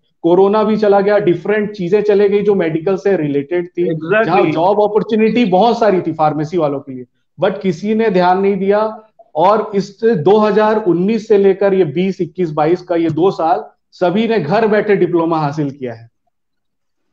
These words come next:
Speaker 2: Exactly, और सवाल यही उठता है ना कि जो, जो इंसान घर बैठे डिग्री डिप्लोमा खरीद सकता है, क्या वो exit exam आसानी से arrange नहीं कर सकता है? तो सवाल तो यही है,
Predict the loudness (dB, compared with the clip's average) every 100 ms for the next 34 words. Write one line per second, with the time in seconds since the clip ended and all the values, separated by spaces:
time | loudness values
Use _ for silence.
0 | _ _ _ _ _ _ -10 -6 -2 -4
1 | -2 -2 -2 -2 -2 0 -2 -6 -6 -6
2 | -4 -4 -4 -8 -10 -6 -2 0 -2 -6
3 | -12 -4 -2 -2 -4 -4 -4 -6 -4 -4
4 | -4 -6 -6 -6 -8 -8 -6 -6 -6 -6
5 | -6 -8 -8 -8 -8 -12 -8 -8 -6 -8
6 | -8 -2 0 0 -4 -6 -6 -8 -4 -4
7 | -4 -4 -2 -2 -4 -14 _ _ -8 -2
8 | -2 -2 -2 0 0 0 -2 -6 -8 -8
9 | -10 -6 -6 -8 _ _ _ _ _ -10
10 | -2 2 2 2 -2 -2 -4 -6